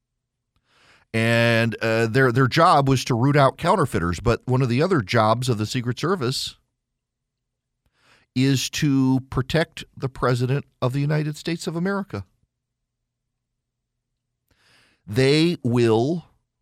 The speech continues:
jump in front of a bullet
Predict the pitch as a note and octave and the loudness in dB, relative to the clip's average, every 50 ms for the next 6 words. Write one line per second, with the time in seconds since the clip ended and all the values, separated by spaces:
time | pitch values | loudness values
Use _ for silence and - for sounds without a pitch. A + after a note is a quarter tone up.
0 | _ _ _ _ _ _ _ A2+ F#2+ G#2+ B2 B2+ C3 - _ _ - - - - | _ _ _ _ _ _ _ -8 -4 -2 0 0 0 -2 _ _ -12 -12 -12 -14
1 | _ _ _ _ _ _ _ _ _ - B2 A#2 A2 - C3 A#2+ B2 B2 B2+ B2 | _ _ _ _ _ _ _ _ _ -4 -4 -4 -2 -2 -2 0 0 -2 -2 -2
2 | E3+ F3+ D3 - - _ - | -2 -2 -2 -4 -8 _ -20